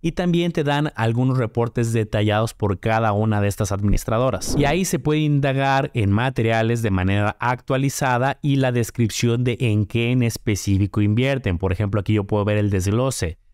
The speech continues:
tanto en bonos, tanto en cetes, en UDIBONOS, bondes y los porcentajes.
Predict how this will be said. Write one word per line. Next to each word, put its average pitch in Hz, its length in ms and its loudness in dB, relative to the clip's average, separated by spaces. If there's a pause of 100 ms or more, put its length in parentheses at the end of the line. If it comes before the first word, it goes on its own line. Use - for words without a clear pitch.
(180)
tanto 95 260 0
en 92 160 2
bonos, 127 600 0
tanto 87 340 -2
en 85 80 0
cetes, 127 720 -2
en 92 80 0
UDIBONOS, 117 920 0
bondes 123 720 0
y 104 60 2
los 101 180 0
porcentajes. 98 800 -2